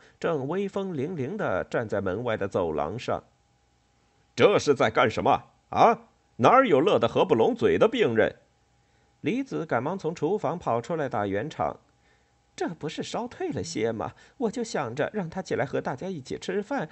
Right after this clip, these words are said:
是不是胃口能好点儿？”“吃完给我滚回屋里睡觉！”阿维羞愤交加，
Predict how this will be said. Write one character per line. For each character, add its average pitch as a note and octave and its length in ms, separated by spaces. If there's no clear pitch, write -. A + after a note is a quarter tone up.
是 - 160
不 G#3 100
是 B3+ 120
胃 C4+ 180
口 - 180
能 C#3 160
好 - 320
点 G3+ 200
儿 - 60
？”“吃 F#3 240
完 D#3 200
给 F3 180
我 G3+ 100
滚 B2 280
回 D3+ 140
屋 G#3 160
里 D#3 140
睡 G3+ 200
觉！” B3+ 280
阿 A#3 260
维 F#3 300
羞 D#3 240
愤 C3 220
交 A#2+ 220
加， D3 300